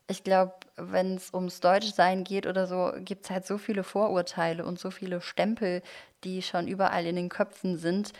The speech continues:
ähm, dass es natürlich viel angenehmer ist, ähm, wenn man dann konkret sagt, ich bin,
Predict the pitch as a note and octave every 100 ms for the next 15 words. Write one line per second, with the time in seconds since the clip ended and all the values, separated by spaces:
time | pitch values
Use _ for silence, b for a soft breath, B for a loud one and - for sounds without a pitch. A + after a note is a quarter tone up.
0 | B B B F#3 F#3+ F#3 F#3 - F#3 F#3+
1 | F#3 F#3 - G3+ G3 F#3+ F#3 - G#3 -
2 | G3+ G#3 G#3 F#3+ F#3+ F#3 - F#3+ F#3 -
3 | - - - F3 F3 F3 F3 F3+ - F3
4 | F3 E3+ F3 F3 - - - - F#3+ -
5 | G#3 G#3 - F3 F3+ F3+ - - F#3 -
6 | _ E3+ F3 F3 F3